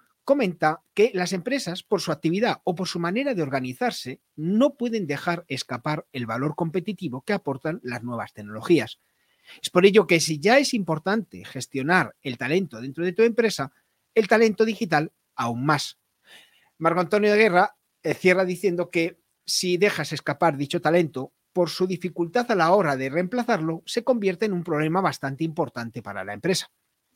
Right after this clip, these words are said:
Eh, y es que el talento digital resulta cada vez más demandado. De hecho, LinkedIn establece que han incrementado un sesenta y un por ciento las contrataciones de expertos en marketing digital. Las empresas lo saben y ofrecen ventajas de cara a que los trabajadores se decanten por una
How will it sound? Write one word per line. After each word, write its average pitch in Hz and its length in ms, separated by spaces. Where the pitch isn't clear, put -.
Eh, - 260
y 320 100
es 247 80
que - 240
el 165 140
talento 240 320
digital 180 340
resulta 151 300
cada 127 200
vez 143 120
más 135 220
demandado. 117 560
De 165 220
hecho, 214 360
LinkedIn 156 580
establece 139 560
que 160 120
han 165 80
incrementado 160 600
un 185 100
sesenta 147 380
y 139 80
un 214 120
por 269 160
ciento 214 260
las 202 140
contrataciones 196 640
de 214 60
expertos 196 440
en 127 80
marketing 117 460
digital. 117 480
Las - 140
empresas 165 280
lo 147 100
saben 156 400
y 175 140
ofrecen 277 340
ventajas 185 560
de 123 140
cara 156 360
a 120 60
que 110 160
los 107 160
trabajadores 127 640
se 226 80
decanten 175 560
por 240 200
una 135 300